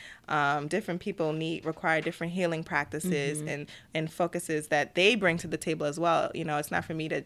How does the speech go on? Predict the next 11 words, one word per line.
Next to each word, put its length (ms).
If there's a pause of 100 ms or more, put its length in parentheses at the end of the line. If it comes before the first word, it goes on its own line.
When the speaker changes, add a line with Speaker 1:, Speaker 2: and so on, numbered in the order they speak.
(160)
Speaker 1:
to 100
judge 300
where 100
you 200
are 120
and 380
just 220
push 220
on 240
my, 440
um, 320